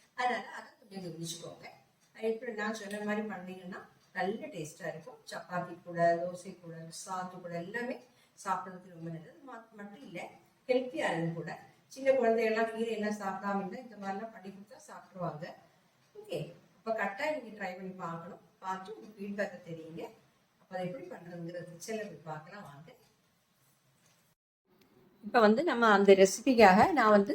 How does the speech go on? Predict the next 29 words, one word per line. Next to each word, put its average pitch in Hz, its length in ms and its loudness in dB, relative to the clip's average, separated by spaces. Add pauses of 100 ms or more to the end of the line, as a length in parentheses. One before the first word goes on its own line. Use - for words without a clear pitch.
(120)
கீரை 226 260 10
எடுத்திருக்கிறேன். 185 540 8 (600)
ஒரு 226 160 12 (280)
ரெண்டு 233 300 12
பிடி 226 240 8
இருக்கும். 226 360 10
நம்ம 202 180 8
இப்படி 185 180 4
கையில 202 280 12
எடுக்கும்போது 190 360 6
ரெண்டு 196 260 4
பிடி 180 180 2
கீரை 185 300 4
இருக்கும். 165 340 8 (520)
இப்ப - 200 0
எந்த 220 260 10
கீரை, 233 260 12
பாலக்கீரையெல்லாம் 226 800 12
உங்களுக்கு 220 280 8
வேணாலும் 226 320 10
எடுத்துக்கலாம். 208 560 8 (600)
எந்த 233 180 10
கீரை 233 240 12
வேணாலும் 233 420 8
நான் 220 200 8
நேரமா 214 300 10
சொன்ன 208 320 8
மாதிரி 208 300 8 (640)
இதுக்காக 208 340 8